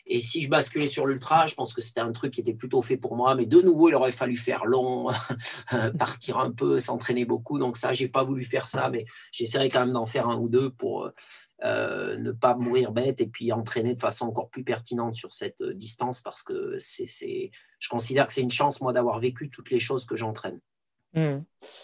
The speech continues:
Speaker 2: Alors justement, le, le planning est chargé, hein, avec, euh, la vie de, de famille, les, les garçons qui, euh, sont très sportifs, donc forcément c'est chronophage parce que eux aussi veulent participer et participent fort bien à des compétitions.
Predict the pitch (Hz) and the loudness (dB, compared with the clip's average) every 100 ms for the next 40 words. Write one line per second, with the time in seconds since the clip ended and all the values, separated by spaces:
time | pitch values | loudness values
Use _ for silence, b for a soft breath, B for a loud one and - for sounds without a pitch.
0 | B - 156 170 170 - 285 302 170 147 | B 6 8 8 8 4 4 4 6 6
1 | 143 143 185 185 233 175 139 208 202 262 | 6 2 2 4 4 2 0 0 2 2
2 | 240 185 160 143 135 160 135 131 127 127 | 0 -2 -4 -4 -2 -2 0 -2 -6 -4
3 | 139 151 151 170 147 131 127 127 127 - | -2 0 0 -2 -2 -6 -10 -12 -12 -8
4 | 156 196 208 156 127 120 117 123 143 127 | 0 2 4 2 -4 -8 -10 -6 -4 -4
5 | - 175 151 - 135 123 120 117 - 131 | -6 -6 -6 -8 -10 -8 -10 -12 -14 -8
6 | - 147 196 156 214 165 147 131 156 - | -4 0 0 2 2 2 0 -2 -4 -2
7 | 170 180 156 139 131 127 120 120 120 127 | 0 0 0 -2 -2 -4 -6 -8 -12 -12
8 | 135 127 - 151 143 185 156 - - 190 | -12 -10 -8 -8 -6 -6 -6 -8 -8 -6
9 | 180 254 233 - 240 165 196 202 180 156 | 2 6 6 4 0 2 2 0 -2 -8
10 | 180 - 175 208 170 160 - - 170 - | -10 -10 -6 -2 -2 -2 -8 -6 -6 -2
11 | 170 185 170 151 156 151 147 151 - 233 | 0 0 -4 -8 -10 -10 -12 -12 -10 -12